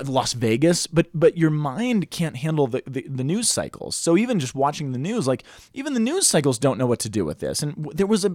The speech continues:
terror attack in New York. And I mean, I know it's big news, but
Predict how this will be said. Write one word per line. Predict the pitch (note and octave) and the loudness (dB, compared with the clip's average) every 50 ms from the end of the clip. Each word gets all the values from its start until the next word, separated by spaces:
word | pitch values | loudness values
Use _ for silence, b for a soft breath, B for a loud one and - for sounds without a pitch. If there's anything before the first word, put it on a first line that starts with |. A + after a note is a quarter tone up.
| - | -4
terror | _ - - - G#3+ A3+ A#3 A3 G3+ F#3 D#3 | _ -10 -8 -2 0 0 2 4 4 4 2
attack | A#2+ B2+ - - C#3 C3+ C3+ - | 2 0 -2 -4 -4 -4 -2 -4
in | C3+ C3 | -4 -4
New | C3 | -4
York. | B2+ A#2+ C#3+ E3+ D#3 G#2 E2 E2+ - - B B B B B B B B | -2 0 2 2 2 2 0 -2 -8 -14 B B B B B B B B
And | - G3 | 4 4
I | G#3 | 6
mean, | G#3 G#3 | 6 4
I | G3+ | 4
know | G3+ G#3 A#3 C#4 | 4 4 2 2
it's | A#3+ - | 2 -2
big | - C#3 D#3+ D#3+ C3+ C3+ | 0 4 4 4 4 4
news, | C#3+ E3+ G#3+ A#3+ G#3+ C#3 | 0 0 0 0 0 -2
but | A2+ A#2 C#3+ C3 - | 2 2 2 2 2